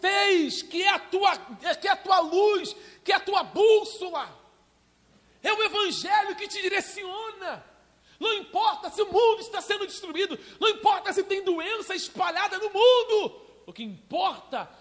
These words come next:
é que em Cristo nós estamos seguros. Como que uma pessoa ela consegue viver vivendo entre dois pensamentos? E como que ela pode chegar à maturidade?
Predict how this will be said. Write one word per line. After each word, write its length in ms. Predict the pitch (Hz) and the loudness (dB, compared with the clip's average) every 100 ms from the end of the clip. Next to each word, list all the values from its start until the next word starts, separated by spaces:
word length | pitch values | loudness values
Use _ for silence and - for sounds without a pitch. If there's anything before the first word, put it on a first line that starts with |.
| _ | _
é 100 | - | -12
que 260 | 269 285 294 | -10 -4 -4
em 220 | 349 302 | -2 -4
Cristo 720 | 220 - 370 381 359 - - | -8 -4 2 2 2 -4 -8
nós 240 | 285 311 320 | -4 -2 -2
estamos 600 | 302 - 339 381 370 - | -6 -4 -2 -2 -4 -8
seguros. 800 | - 370 - 359 480 440 285 - - - - _ _ _ _ _ _ _ _ _ _ _ _ _ _ _ - | -8 -8 -2 6 8 8 2 -6 -18 -20 -20 _ _ _ _ _ _ _ _ _ _ _ _ _ _ _ -2
Como 220 | 659 659 | 0 0
que 80 | 480 | -2
uma 160 | 440 | -4
pessoa 360 | 453 339 - 427 | -4 -6 -4 -4
ela 120 | 370 | -4
consegue 400 | 349 339 381 381 | -4 -4 -4 -4
viver 460 | 339 247 349 381 - - - - _ _ _ _ | -8 -10 -4 -4 -6 -16 -20 -20 _ _ _ _
vivendo 460 | 359 359 427 427 403 | 0 2 2 2 0
entre 260 | 415 403 | -2 -8
dois 320 | 277 403 403 | -2 0 0
pensamentos? 920 | - 415 - 381 330 440 440 226 - - _ _ _ _ - | -2 -6 -2 -4 0 0 0 -10 -18 -20 _ _ _ _ -8
E 80 | 349 | -2
como 300 | 392 466 440 | 0 0 -2
que 100 | 403 | 0
ela 140 | 392 | 0
pode 340 | - 415 415 | 0 0 0
chegar 440 | 330 349 330 403 - | -2 -2 2 2 2
à 60 | 381 | -4
maturidade? 840 | 381 - 381 349 349 370 302 190 | -4 0 -2 0 -2 -2 -6 -10